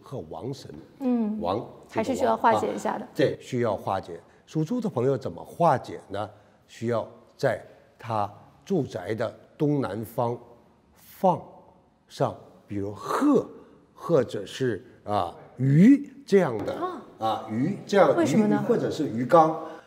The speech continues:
Speaker 1: 为什么？说真的，因，因为呢，这个方位呢，我们三元九运，我们二零二零年行，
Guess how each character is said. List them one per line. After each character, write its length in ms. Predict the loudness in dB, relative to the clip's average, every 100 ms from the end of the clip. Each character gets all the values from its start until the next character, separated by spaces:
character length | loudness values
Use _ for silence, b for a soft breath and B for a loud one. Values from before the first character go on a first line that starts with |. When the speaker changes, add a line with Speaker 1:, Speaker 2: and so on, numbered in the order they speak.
| B
Speaker 1:
为 160 | -2 0
什 120 | 0
么？ 160 | -4 -6
说 140 | -8 -4
真 160 | -2
的， 120 | -2 -6 B B
因， 240 | -2 -2 -2
因 180 | 2 4
为 200 | 4 2
呢， 180 | -2 -4 B B B
这 200 | -2 2
个 120 | 2
方 320 | 2 2 2 2
位 160 | 0
呢， 200 | -2 -6 -10 b b b b
我 200 | -4 -2
们 160 | 0 -2
三 260 | 2 2
元 160 | 4 2
九 180 | 0 -2
运， 160 | -2
我 160 | -2 -6
们 80 | 0
二 220 | 2 4
零 180 | 2 -4
二 200 | 0 0
零 200 | -2 -4
年 220 | -4 -4
行， 280 | -8 -10 -14